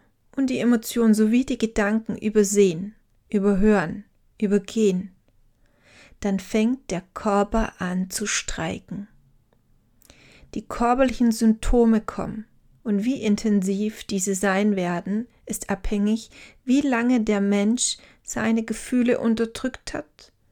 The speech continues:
oder falsch interpretiert, beziehungsweise sich nicht um sein Energiesystem oder um seine Seele gekümmert hat. Noch einmal zusammengefasst, wenn es Störungen im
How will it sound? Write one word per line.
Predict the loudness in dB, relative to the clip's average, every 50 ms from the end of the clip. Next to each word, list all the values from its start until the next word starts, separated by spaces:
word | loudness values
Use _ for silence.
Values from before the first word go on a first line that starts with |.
| _ _ _ 0
oder | 2 2 2 2
falsch | 2 -2 0 0 0 -2 -2
interpretiert, | -4 -2 -2 -2 2 2 2 0 0 -6 -8 -4 -4 -4 -6 -8 _ _ _ _ _ _ _ _ _ _ _ -20 -20 -20 -18 -8
beziehungsweise | -8 -6 -4 -2 0 2 2 4 2 0 0 2 2 4 4 4 2 -2
sich | -6 -6 -6 -6 -2 0
nicht | 0 0 0 -4 -6
um | -4 -4 -2
sein | -2 -2 -4 -2 0
Energiesystem | 0 0 0 0 -2 -4 -4 -6 -10 -10 -12 -8 -6 -6 -4 -4 -6 -8 -10 _ _ _ _ _ _ _ _ _
oder | 2 2 2 2 2 0
um | 0 -2 -2
seine | -2 -4 -4 -4 -4 -2 4
Seele | 6 6 6 4 2
gekümmert | -4 -8 -12 -10 -10 -10 -8 -10 -10 -12 -14 -16
hat. | -16 _ _ -20 _ _ _ _ _ _ _ _ _ _ _ _ _ _ _ _ _ _ _ _ _ _ _ _ _ _ _ -20 _ 0
Noch | 0 0 0 2
einmal | 2 4 6 6 6 4 2
zusammengefasst, | 0 -2 0 4 6 6 6 6 6 4 4 2 0 -2 -2 -2 -2 0 -2 -4 -6 -6 -8 -8 -8 -8 -2
wenn | 2 2 2
es | 4 2 2
Störungen | 0 -2 0 2 2 2 4 4 2 2 4 4 4 4 2 0 -4 -8 -4
im | -2 0 0 0